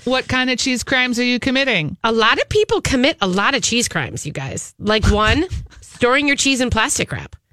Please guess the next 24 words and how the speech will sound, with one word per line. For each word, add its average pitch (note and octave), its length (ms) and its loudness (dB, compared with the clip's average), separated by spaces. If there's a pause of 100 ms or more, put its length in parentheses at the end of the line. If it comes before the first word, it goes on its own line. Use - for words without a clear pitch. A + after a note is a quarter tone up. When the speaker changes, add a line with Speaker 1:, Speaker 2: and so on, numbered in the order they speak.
(440)
Speaker 1:
Yeah, A3 400 2
I - 100 0
Speaker 2:
Don't C4+ 120 4
Speaker 1:
do C#3 140 2
Speaker 2:
do F4 80 4
Speaker 1:
that. A4 80 2
Speaker 2:
that. F3+ 260 0 (100)
I C4+ 100 0
know, D#4+ 60 2
Speaker 1:
I F#4 60 2
know. C#3 340 0
Speaker 2:
but D#4+ 80 2
Speaker 1:
They F#4 60 2
Speaker 2:
that's F#4+ 200 2
Speaker 1:
don't, - 160 0
at C5+ 140 2
Speaker 2:
bad. A3 140 2
Speaker 1:
Surdyk's, G#3 160 -2
they F3+ 140 0
wrap D#3 180 0
it D#3 60 0
in C#3+ 80 2
wax C3+ 240 -2
paper. G2+ 260 -4